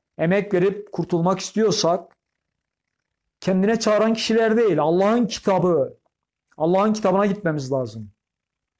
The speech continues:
Gündemde Allah'ın kitabı olması lazım.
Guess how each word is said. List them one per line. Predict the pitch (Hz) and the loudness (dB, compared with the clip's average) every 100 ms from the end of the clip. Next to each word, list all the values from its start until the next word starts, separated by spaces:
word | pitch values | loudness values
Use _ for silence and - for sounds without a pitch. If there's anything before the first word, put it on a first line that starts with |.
| _ _ _ - | _ _ _ -6
Gündemde | 185 196 196 202 202 | -2 2 2 2 2
Allah'ın | 202 190 190 208 | 2 2 2 0
kitabı | 208 180 190 | 0 0 2
olması | 180 160 - 135 | 2 0 -2 -4
lazım. | 131 107 107 | -4 -6 -14